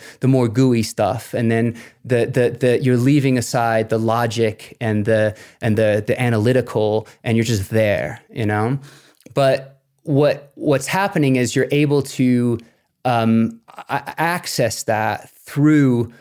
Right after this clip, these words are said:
this repetition, you know? It's just like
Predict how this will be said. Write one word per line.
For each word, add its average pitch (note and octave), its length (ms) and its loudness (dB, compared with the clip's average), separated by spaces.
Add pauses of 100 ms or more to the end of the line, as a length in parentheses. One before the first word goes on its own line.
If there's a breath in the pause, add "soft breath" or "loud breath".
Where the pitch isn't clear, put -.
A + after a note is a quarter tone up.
(260 loud breath)
this - 420 -4
repetition, C3+ 1000 -4
you B2 120 -2
know? A2+ 180 0
It's A2+ 100 -4
just - 220 -8
like G#2 220 -2